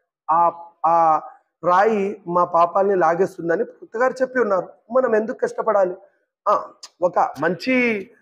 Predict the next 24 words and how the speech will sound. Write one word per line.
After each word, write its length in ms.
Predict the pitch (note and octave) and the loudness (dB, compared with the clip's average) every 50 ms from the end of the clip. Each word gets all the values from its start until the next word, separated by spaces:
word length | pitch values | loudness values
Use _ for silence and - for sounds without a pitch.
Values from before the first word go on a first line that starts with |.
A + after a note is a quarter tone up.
| _ _ _ _ - | _ _ _ _ -6
ఉద్దేశం 400 | F3+ E3 A#3 B3 A#3+ B3 B3 A3+ | -2 4 4 4 4 4 0 2
అయితే 200 | A3+ A3+ A3+ C4+ | 2 2 4 4
ఉండాలి, 360 | B3 A3+ A3 A3 A#3 A3+ F#3+ D#3 - | 4 4 4 2 2 2 2 -2 -2
చూడాలి, 400 | - G3+ G#3+ G#3+ G#3 G3+ G3+ G3+ G3+ | -2 -2 2 2 2 2 2 2 2
నేను 220 | G3 F#3+ F#3 F#3 F3+ | 2 2 2 2 0
డైరెక్ట్గా, 540 | E3 - F3+ F#3 F#3+ - - - E3+ F#3+ F#3 | 2 0 0 0 0 -2 -4 -4 0 0 2
నేను 240 | F#3 F3+ F3 E3 D#3+ D#3+ E3 - - | 2 2 2 2 0 -2 -4 -2 2
డైరెక్ట్గా 420 | E3+ F3+ F3+ - - - - A3+ | 2 2 2 2 -6 -4 -4 -2
ముట్టుకోవాలనే 600 | G3+ F#3 F3 - - - A3+ A3 G#3+ G#3+ G#3+ G#3+ G#3 | -2 -2 -4 -6 -4 0 0 2 2 2 2 2 0
ఉద్దేశం 380 | F#3 D#3 G#3 A3 G#3+ A3 G#3+ G3+ | 0 2 0 0 2 2 0 0
అయితే 180 | G3+ G3 B3+ A#3 | 0 2 2 2
ఉండాలి, 400 | G3 G3 G#3+ A#3+ B3 G#3 D#3 A#2 - - - _ _ _ _ _ - - | 2 2 2 2 2 2 0 -4 -10 -14 -20 _ _ _ _ _ 0 2
కానీ 260 | A3 B3 C#4 D4 C4+ A3+ A3+ C4 C#4 - - _ _ _ _ _ _ _ _ - | 4 4 4 4 2 2 0 -2 -4 -10 -20 _ _ _ _ _ _ _ _ -4
సిచ్యుయేషన్ని 540 | - A3 - C#4+ C4 - - A3+ G3+ F#3+ | -4 -2 2 2 0 2 2 0 0 0
బట్టి, 300 | E3+ - E3+ - - B2+ - _ _ _ _ _ _ _ _ _ _ _ _ _ _ - | 0 0 -2 -2 -4 -14 -18 _ _ _ _ _ _ _ _ _ _ _ _ _ _ -8
ఉమ్, 160 | E3+ F3 E3+ C#3 | -6 -6 -6 -2
దూరిపోయి, 460 | B2+ F#3+ A3 A#3 A#3 E3+ A3 A3 A3 G#3+ G#3+ | -2 0 0 0 0 0 0 0 0 0 -4
చాలా 280 | - - A3 A3+ G#3+ A#3+ | -2 0 2 2 2 2
మంది 200 | A#3 A#3+ A3+ G#3 | 2 2 2 2
ఎలా 160 | G#3 G3+ A3 | 2 4 4
అవుతుందంటే 480 | A3+ A3+ A3 A3 G3+ F#3+ F3+ D#3+ C#3 F3 | 2 2 2 0 -2 -2 -2 -2 0 -2
అక్కడ 260 | D#3 - - E3 D#3+ F3 G3+ B3 - - - | -4 -2 -2 0 0 0 0 0 -4 -8 -6
మగవాళ్ళు 420 | D#3 E3 E3+ G3+ G#3+ G#3+ G3+ G3 F3+ | -4 -2 0 2 2 2 2 0 0
దూరిపోతారు, 580 | D3+ F3+ F#3 F#3 F3+ F#3+ F3+ - D#3+ C#3+ B2+ | 0 0 0 0 0 -4 -2 -2 -2 -4 -4